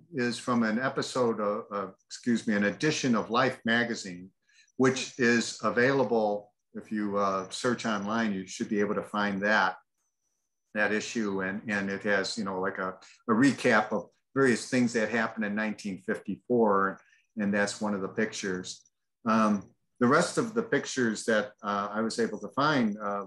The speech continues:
were from newspaper articles and, um, and basically just newspaper clippings. Um, and, um,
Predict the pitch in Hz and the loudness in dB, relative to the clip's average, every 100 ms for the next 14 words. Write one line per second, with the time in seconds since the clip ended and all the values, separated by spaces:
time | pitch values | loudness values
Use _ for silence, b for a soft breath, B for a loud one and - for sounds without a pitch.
0 | - 113 139 139 - 131 120 110 143 - | -4 0 2 0 -2 0 4 4 2 0
1 | 135 131 110 120 151 - 107 95 - - | -2 -2 -2 0 -2 -4 -8 -10 -10 -12
2 | - 107 107 104 101 101 101 104 _ 120 | -8 -4 -2 0 -2 -4 -6 -10 _ -8
3 | 107 - - 113 - 113 101 107 - 110 | -8 -8 -4 -4 0 0 0 0 0 0
4 | - 110 107 104 - 117 117 104 90 - | 0 -2 -2 -4 -2 0 2 0 -2 -10
5 | _ _ _ _ _ 110 104 101 101 95 | _ _ _ _ _ -2 0 2 0 -2
6 | 95 - _ - - 117 101 101 101 98 | -4 -10 _ -20 -12 -4 -2 0 -2 -2
7 | 98 95 92 90 - | -2 -2 -4 -6 -12